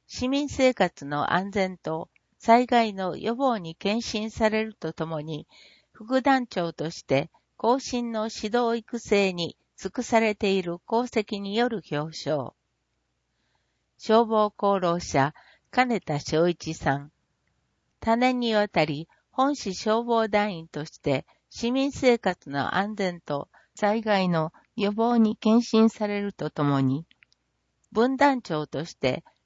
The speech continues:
後進の指導育成に尽くされている功績による表彰。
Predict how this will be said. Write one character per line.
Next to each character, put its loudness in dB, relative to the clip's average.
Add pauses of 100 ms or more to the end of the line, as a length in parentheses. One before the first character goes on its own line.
後 2
進 -6
の -6
指 -2
導 2
育 -8
成 0
に -10
尽 -8
く -18
さ 2
れ 0
て 0
い 2
る -4 (240)
功 -2
績 -2
に -4
よ 0
る -4 (120)
表 -4
彰。 -6